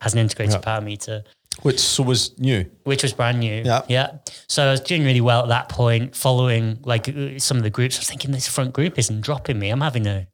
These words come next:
Speaker 1: dream day." And then sort of thirty K in, firstly, I was really uncomfortable. Um, I was all over the bike 'cause it was just, my back was hurting. My, like,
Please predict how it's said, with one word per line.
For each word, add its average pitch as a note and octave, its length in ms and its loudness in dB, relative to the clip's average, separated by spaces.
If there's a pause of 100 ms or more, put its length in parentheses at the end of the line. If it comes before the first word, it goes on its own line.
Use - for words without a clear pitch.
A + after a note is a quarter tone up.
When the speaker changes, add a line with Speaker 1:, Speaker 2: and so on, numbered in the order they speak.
(140)
Speaker 1:
dream B2 320 4
day." G2+ 320 -4 (760)
And C3+ 120 4
then C#3 280 2 (280)
sort B2+ 180 0
of G#2+ 60 0
thirty C3+ 360 2
K A2+ 380 0
in, G#2 180 -6
firstly, C#3 380 2
I - 20 2
was G2+ 120 -4
really G#2+ 480 2
uncomfortable. G2+ 840 -4 (580)
Um, G#2+ 480 2
I A2+ 60 0
was A#2 120 2
all A2+ 180 2
over G#2+ 240 2
the G2+ 80 -2
bike G#2+ 240 -2
'cause - 120 -4
it A2 40 -2
was G2+ 80 -4
just, - 240 -6 (180)
my B2+ 160 4
back - 360 -4
was G#2+ 140 -2
hurting. G#2 340 0
My, A2 160 -2 (120)
like, G#2+ 300 -6